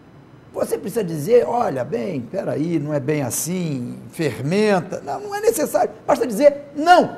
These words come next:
tá respondido, ponto final", objetivamente. Agora você responde não pra uma pessoa e a pessoa fica extremamente melindrada, vai achar que você foi mal educado, vai achar que você está sendo,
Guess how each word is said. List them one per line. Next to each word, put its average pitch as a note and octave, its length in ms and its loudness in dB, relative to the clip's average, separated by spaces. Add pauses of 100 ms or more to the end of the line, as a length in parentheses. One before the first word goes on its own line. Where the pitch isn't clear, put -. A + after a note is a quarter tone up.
tá - 100 4
respondido, D4 680 2
ponto D#4+ 280 2
final", D#4 520 4
objetivamente. A4+ 1300 -4 (540)
Agora F#3 220 -2
você G3+ 320 -4
responde E3+ 680 -8
não E3+ 340 -6
pra D#3 160 -6
uma D3+ 200 -4
pessoa E3 840 -8 (440)
e E3+ 100 -2
a G3 60 2
pessoa C#3+ 500 -6
fica C#3 320 -10
extremamente C3+ 880 -6
melindrada, A#2 640 -10
vai D3 220 -4
achar D3 260 -6
que - 100 -20
você C#3 220 -12
foi A#2+ 220 -10
mal B2 260 -6
educado, A#2 800 -8 (320)
vai F3+ 160 2
achar D#3+ 360 -2
que D3+ 100 -10
você C#3 380 -4
está C#3+ 260 -4
sendo, C3+ 500 -4